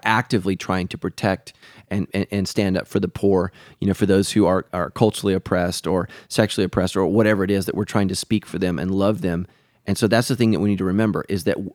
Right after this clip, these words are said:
on the day of judgment, man, if it was not for Christ, none of us would be able to stand before God. No one. Because Jesus is the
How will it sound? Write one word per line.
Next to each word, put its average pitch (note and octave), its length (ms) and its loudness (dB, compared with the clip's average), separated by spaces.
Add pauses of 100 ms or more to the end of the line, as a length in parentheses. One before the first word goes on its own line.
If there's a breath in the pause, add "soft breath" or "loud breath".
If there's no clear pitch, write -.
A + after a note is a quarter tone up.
on A2+ 200 4
the C3 80 6
day G#2+ 180 2
of F#2+ 120 0
judgment, F2+ 420 -2
man, F2 360 -8 (440)
if - 160 0
it - 80 0
was F#2+ 180 0
not F#2 200 0
for G#2 100 -6
Christ, - 580 -8 (280)
none G2 240 0
of F2+ 100 -4
us F2+ 160 -8
would F2+ 100 -4
be F2 80 -6
able - 160 -6
to - 80 -6
stand G1+ 280 -10
before - 220 -12
God. - 280 -8 (160)
No F#2 580 0
one. E2+ 340 -8 (440)
Because G2+ 260 2
Jesus A#2+ 480 4
is F2+ 100 -6
the F2+ 140 -8